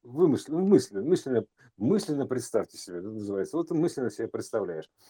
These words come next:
Вот, э, и поэтому вот всё это такой вот замысел, понимаешь? Надо этот замысел <laughs> как, как бы, да, разгадать-то замысел, интересно.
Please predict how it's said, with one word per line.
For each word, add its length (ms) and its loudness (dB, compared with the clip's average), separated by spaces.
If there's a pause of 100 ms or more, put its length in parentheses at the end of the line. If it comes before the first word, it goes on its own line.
(340)
Вот, 140 -6
э, 340 2
и 120 4
поэтому 540 4
вот 200 0
всё 320 0
это 200 2
такой 240 0
вот 120 0
замысел, 520 6
понимаешь? 460 -4
Надо 260 -2
этот 180 -8
замысел 500 0
<laughs> 20 -12
как, 180 -12
как 240 -12
бы, 120 -12
да, 200 -2
разгадать-то 720 2
замысел, 480 -6
интересно. 400 -6